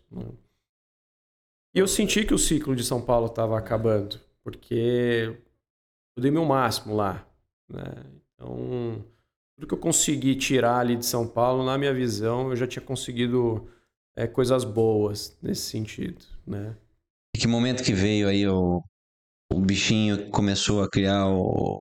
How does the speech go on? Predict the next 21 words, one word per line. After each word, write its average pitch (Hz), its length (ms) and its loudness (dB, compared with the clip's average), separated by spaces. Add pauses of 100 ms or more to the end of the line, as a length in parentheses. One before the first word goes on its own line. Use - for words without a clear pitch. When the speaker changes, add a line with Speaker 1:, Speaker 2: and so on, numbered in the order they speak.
(100)
Speaker 2:
o 95 40 4
Galileu? 107 680 2 (340)
Teve 117 180 2
uma 110 180 4
startup 104 560 2
aí 98 60 4
no 95 80 4
meio 95 140 4
do 92 60 2
caminho, 113 440 2
né? 107 360 2
Junto 101 460 2
com, 87 300 2
com 95 160 2
esse 92 220 0
pro-, 90 240 -2 (160)
com 87 240 2
o 90 40 4
início 90 300 0
desse 90 180 2
projeto? 98 560 0